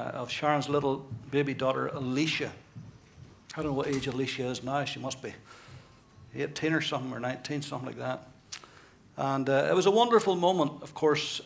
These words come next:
uh, in the life of Sharon. And, uh, she obviously was filled with joy and laughter. And I shared with her in her joy, uh, and her laughter, and there was lots of smiles and lots of cuddles for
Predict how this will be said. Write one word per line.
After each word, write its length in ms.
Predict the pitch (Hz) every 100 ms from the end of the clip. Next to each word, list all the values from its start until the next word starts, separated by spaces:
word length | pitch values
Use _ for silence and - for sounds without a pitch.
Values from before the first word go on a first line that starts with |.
| 151
uh, 240 | 131 -
in 60 | 123
the 80 |
life 320 | 123 127 127 117
of 100 | -
Sharon. 480 | - 143 139 143 143 - - - - _
And, 400 | 123 120 117 113
uh, 300 | 120 117 113 113 - -
she 160 | - 135
obviously 340 | 127 127 131
was 300 | 123 120 - - - -
filled 340 | - 165 143
with 160 | 143 -
joy 500 | 143 143 151 160 160 - - -
and 180 | 117
laughter. 600 | 120 147 151 - 160 131 104 87 - - - -
And 180 | 135 135
I 160 | 151 147
shared 400 | - 208 226 175
with 180 | 160 165
her 100 | 156
in 260 | 190 214
her 180 | 175 160
joy, 500 | 147 147 147 151 156 - - - - - -
uh, 20 |
and 480 | 135 131 135 139 160
her 140 | 170 139
laughter, 460 | 135 143 143 151
and 180 | 156 139
there 60 | 131
was 140 | 127
lots 280 | 139 156 -
of 80 | 139
smiles 760 | - 143 139 139 139 143 143 - - - - -
and 100 | 117
lots 200 | 131 -
of 140 | 147
cuddles 420 | - 165 151 135 -
for 320 | - 135